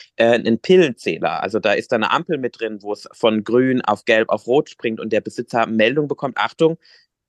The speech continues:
Mindesthaltbarkeitsdatum läuft ab, Tabletten werden leer. Also, ne, unser Alltag ist so vollgeballert mit allem möglichen Zeug, was wir so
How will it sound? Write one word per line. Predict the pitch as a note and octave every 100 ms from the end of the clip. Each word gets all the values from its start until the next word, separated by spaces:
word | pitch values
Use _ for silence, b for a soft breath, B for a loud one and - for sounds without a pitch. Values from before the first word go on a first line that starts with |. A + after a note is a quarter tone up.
| -
Mindesthaltbarkeitsdatum | B2+ C3+ B2+ A2+ - G#2 F#2 - F2+ G2
läuft | F2+ E2+
ab, | - - -
Tabletten | A#2+ C3+ - A2+
werden | G2 F2+
leer. | F2+ F#2 F2+ B B -
Also, | A#2 C3
ne, | C3+ D#3+ -
unser | - C3 C#3+
Alltag | B2+ D#3+ D3
ist | C#3
so | D#3+
vollgeballert | D#3+ D3 D3+ C3+ C3 C3 C3
mit | B2+ A#2+
allem | B2 C#3
möglichen | C#3+ C3 C3
Zeug, | - C3
was | B2 B2
wir | C3 A#2+
so | A#2+